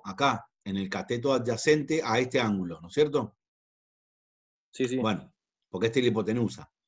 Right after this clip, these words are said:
Speaker 1: Vos tenés que imaginarlo así. El ang-, el triángulo que forma es este. ¿Cuáles son los dos ¿Cuál es el la-, el, el lado más largo? Siempre es el radio, siempre. Porque el máximo que puede tomar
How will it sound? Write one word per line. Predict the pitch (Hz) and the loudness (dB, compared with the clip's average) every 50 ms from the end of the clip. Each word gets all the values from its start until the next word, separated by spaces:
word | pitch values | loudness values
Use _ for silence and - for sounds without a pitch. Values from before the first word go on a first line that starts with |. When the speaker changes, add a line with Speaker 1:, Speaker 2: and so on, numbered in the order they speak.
| _ _ _ _ _ _ | _ _ _ _ _ _
Speaker 1:
Vos | - 117 123 | 0 0 2
tenés | 123 151 147 156 156 | 4 6 6 6 4
que | 131 | 4
imaginarlo | 151 147 139 131 131 127 139 147 151 147 | 4 4 4 2 2 2 4 4 4 4
así. | 143 - 143 123 - - _ _ _ | 4 4 2 2 0 -2 _ _ _
El | - 101 117 | -4 0 2
ang-, | 131 143 156 151 | 2 2 2 2
el | 156 117 107 92 | 0 0 0 0
triángulo | 110 147 160 160 165 160 165 156 | 2 2 4 4 6 6 6 6
que | 143 143 | 6 4
forma | 123 135 165 165 165 160 | 2 2 2 4 4 2
es | 143 - | 2 0
este. | 143 - - - 92 85 - _ _ _ _ _ _ _ _ _ _ _ _ _ _ _ _ _ _ _ _ _ _ _ _ _ _ _ _ _ _ _ _ _ _ _ _ _ _ _ _ | 0 -2 -2 -6 -12 -14 -14 _ _ _ _ _ _ _ _ _ _ _ _ _ _ _ _ _ _ _ _ _ _ _ _ _ _ _ _ _ _ _ _ _ _ _ _ _ _ _ _
¿Cuáles | - 127 135 147 156 151 | 0 2 6 6 6 6
son | 156 165 156 | 6 4 4
los | 156 156 147 | 4 4 4
dos | 139 151 160 156 - - - _ _ _ _ _ _ _ _ _ _ _ _ _ _ _ _ _ _ _ _ _ _ _ - | 6 6 6 4 2 -2 -8 _ _ _ _ _ _ _ _ _ _ _ _ _ _ _ _ _ _ _ _ _ _ _ -4
¿Cuál | 110 120 139 | 0 2 2
es | 143 147 | 4 4
el | 151 147 143 | 4 4 6
la-, | 147 147 147 - | 4 4 4 2
el, | 117 110 110 110 107 107 104 107 107 | 2 2 2 2 2 2 0 0 -2
el | 107 104 104 110 | -2 0 2 4
lado | 123 143 143 143 139 | 4 6 4 4 4
más | 139 131 127 | 2 0 0
largo? | 135 139 139 127 110 101 95 85 | 2 4 4 4 4 2 -2 -4
Siempre | - - 131 135 147 147 147 143 | -2 0 2 2 2 2 0 -2
es | 127 | -2
el | 123 120 | -2 0
radio, | 135 147 139 127 107 95 85 - | 2 4 4 4 2 0 -4 -6
siempre. | - - 143 135 117 107 - 82 80 - _ _ _ _ _ _ _ _ _ _ _ _ _ _ _ _ _ _ | -4 -2 0 0 0 -2 -4 -6 -12 -16 _ _ _ _ _ _ _ _ _ _ _ _ _ _ _ _ _ _
Porque | - 98 92 - - 95 | -6 -6 -6 -6 -6 -6
el | 87 | -2
máximo | 90 110 127 135 127 - - 127 127 123 117 | 0 2 2 2 0 0 0 0 2 0 0
que | 120 110 | -2 -2
puede | 101 120 123 127 127 127 | 0 0 2 2 2 2
tomar | 120 127 127 139 135 135 131 131 - | 0 0 2 2 2 2 2 0 -4